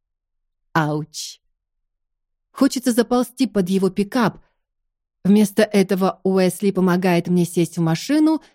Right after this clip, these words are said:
и наклоняется. «Все хорошо, Сесилия. Я понимаю тебя».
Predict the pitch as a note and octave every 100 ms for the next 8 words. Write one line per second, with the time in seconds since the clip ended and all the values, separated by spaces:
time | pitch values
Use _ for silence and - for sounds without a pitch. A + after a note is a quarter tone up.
0 | - A#3+ B3 A#3 A3 F3+ C#3 C#3 - -
1 | B2+ _ _ _ _ _ _ - F3 F#3
2 | G3 G3+ A#3+ E3+ E3 - A3 F#3 D3 C3+
3 | _ _ _ _ _ _ - F3+ G3 F#3
4 | E3 - F#3+ G3+ D#3+ C#3 C#3 - - -